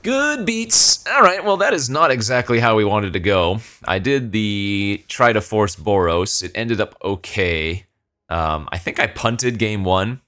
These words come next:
but it was cool at least to see the opponent do their thing. Uh, and then, yeah, a couple other games just really weren't doing much. So another look at this here Ravnica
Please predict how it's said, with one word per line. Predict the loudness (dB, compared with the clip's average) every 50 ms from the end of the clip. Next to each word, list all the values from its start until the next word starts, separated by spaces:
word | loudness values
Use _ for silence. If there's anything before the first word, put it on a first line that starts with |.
| _ _
but | 0 2
it |
was | 2 2 0
cool | 0 2 4 4 4
at | 4
least | 2 0 0 0
to | 0
see | -2 0 0 0
the | -2 -2
opponent | 0 0 0 0 0 -2 -4
do | -4 -2 -2
their | 0 -2 -2
thing. | -4 -4 -4 -4 -2 -4 -4 -8 -10 _ _ _ _ _ _ _ _ _ _ _ _ _ _ _ _ _ _ _ -8
Uh, | -6 -4 -2 -2 -2 0 0 0 -2 -2
and | -4 -6 -8 -6
then, | -6 -6 -6 -6 -6
yeah, | -6 -6 -6 -6
a | -8
couple | -12 -14 -10 -8 -6
other | -6 -6 -6
games | -6 -8 -8 -10 -10 -12 -12 -12
just | -12 -12 -12 -10
really | -10 -10 -8 -8 -10
weren't | -10 -10 -10 -12 -12 -14 -16 -20 -20 -20 _ _ _ _ _
doing | -14 -14 -12 -12 -14 -12
much. | -12 -12 -12 -12 -12 -14
So | -12 -12 -14 -14 -16 _ _ _ _ _ _ _ _ _ _ _ _ _ _
another | -2 0 2 2
look | 2 2 2 0 -2 -8 -10 -6
at | -6 -6 -6 -4 -2
this | -2 0 2 2 0 0
here | -2 -4 -4 -2 0 0 2 2 2 2 2 0 0 0 -2
Ravnica | -2 0 0 0 2 0 -2 -4 -6 -6 -4 -2 -2 0 0 0 0 0 0 0 0 0 -2 -2 -4